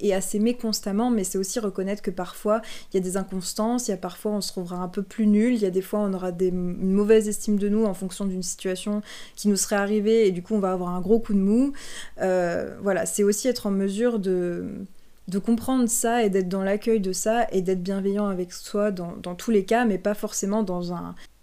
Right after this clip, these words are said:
dans un amour de soi radical ou dans une obsession de l'amour de soi, euh, tout le temps, euh, quoi qu'il en coûte,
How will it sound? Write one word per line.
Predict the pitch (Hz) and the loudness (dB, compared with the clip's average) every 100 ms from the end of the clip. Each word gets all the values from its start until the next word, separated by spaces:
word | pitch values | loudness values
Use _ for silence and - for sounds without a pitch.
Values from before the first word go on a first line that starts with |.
| - - | -20 -4
dans | 196 190 190 | -2 0 0
un | 185 | -2
amour | 190 202 208 | 2 2 2
de | 196 | 0
soi | 196 220 | 2 0
radical | 190 190 180 185 226 214 220 | 2 0 0 2 6 6 6
ou | |
dans | 180 185 | 2 -2
une | 180 196 | 0 2
obsession | 208 - 208 - 220 | 2 0 -4 0 0
de | |
l'amour | 185 185 185 | 2 0 -4
de | 180 180 | -4 -6
soi, | - 214 214 202 - | -4 -2 0 0 -2
euh, | 175 175 | -2 -2
tout | 175 220 | -4 -2
le | 202 | 0
temps, | 220 220 247 - - - - - | 2 0 -2 -6 -10 -12 -8 -2
euh, | 180 175 170 | 0 2 0
quoi | - 214 | 2 2
qu'il | - 208 | 4 0
en | 185 | 0
coûte, | 196 - 247 - | -2 -2 -2 -2